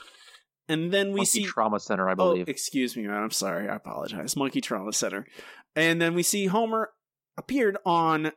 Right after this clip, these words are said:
Speaker 1: Taxi, a Taxi Cab Confessions show. I forget what they call it. It doesn't matter. It's just a way for
Speaker 2: Taxi
Speaker 1: Homer
Speaker 2: Cab Confessions. It's even,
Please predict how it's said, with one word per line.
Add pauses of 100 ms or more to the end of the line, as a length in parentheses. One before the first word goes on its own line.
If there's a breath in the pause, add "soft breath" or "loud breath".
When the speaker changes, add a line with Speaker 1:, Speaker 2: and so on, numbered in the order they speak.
(440)
Speaker 1:
Taxi, (180)
a
Taxi
Cab
Confessions
show.
I
forget (260)
what
they
call
it. (500 soft breath)
It
doesn't
matter. (280 soft breath)
It's
just
a
way
for
Speaker 2:
Taxi
Speaker 1:
Homer
Speaker 2:
Cab
Confessions. (100)
It's
even,